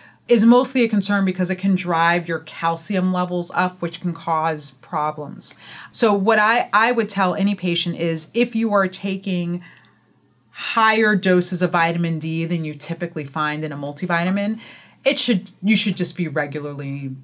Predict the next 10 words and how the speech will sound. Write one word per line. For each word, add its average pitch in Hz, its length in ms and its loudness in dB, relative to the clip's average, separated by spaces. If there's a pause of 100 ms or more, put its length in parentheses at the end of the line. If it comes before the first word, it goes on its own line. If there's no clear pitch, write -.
(480)
monitored 196 720 4
by 190 180 4
your 185 140 2
physician 180 560 0
or 151 120 -6
check - 300 -2
in 202 120 0
with 196 180 -4
your 180 120 -2
physician. 170 800 -4